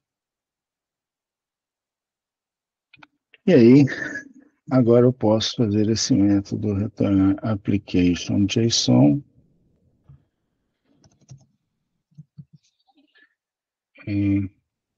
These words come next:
ele pode se chamar sim. Ao invés de retornar string, ele vai retornar app de string pra lista de string, nesse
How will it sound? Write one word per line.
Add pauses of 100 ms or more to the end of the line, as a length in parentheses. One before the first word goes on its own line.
(220)
ele
pode
se
chamar
sim. (720)
Ao
invés
de
retornar
string,
ele
vai
retornar (160)
app (1400)
de
string (180)
pra
lista
de
string, (360)
nesse